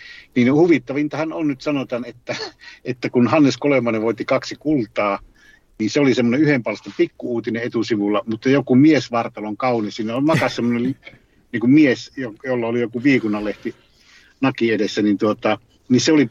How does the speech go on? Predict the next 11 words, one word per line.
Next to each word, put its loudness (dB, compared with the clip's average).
iso, -2
se -4
oli 2
se 0
pääjuttu. -4
Ja -8
sitten -4
oli 0
joku -4
pohdittu, -4
että, -8